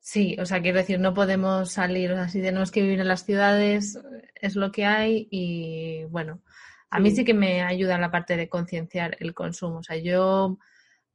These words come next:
Speaker 1: llevo ya bastantes años pensando en lo que necesito. A veces voy por fases, ¿eh? Reconozco que me da la vena consumista, soy
Speaker 2: Mm.
Speaker 1: mucho de cremas y cosas así, pero también soy consciente de buscar algo que sea un poco más natural.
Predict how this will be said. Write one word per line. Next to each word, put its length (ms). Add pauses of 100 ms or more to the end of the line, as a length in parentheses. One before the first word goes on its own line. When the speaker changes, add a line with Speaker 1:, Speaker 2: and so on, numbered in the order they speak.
(220)
Speaker 1:
llevo 320
ya 160
bastantes 500
años 360
pensando 580
en 140
lo 140
que 580
necesito. 500
A 60
veces 220
voy 120
por 160
fases, 440
¿eh? 80 (100)
Reconozco 560
que 80
me 100
da 140
la 160
vena 520
consumista, 920 (400)
soy 160
Speaker 2:
Mm. 20
Speaker 1:
mucho 320
de 840
cremas 480
y 40
cosas 220
así, 220 (100)
pero 140
también 340
soy 220
consciente 840 (320)
de 180
buscar 840 (120)
algo 380
que 120
sea 240
un 100
poco 220
más 240
natural. 720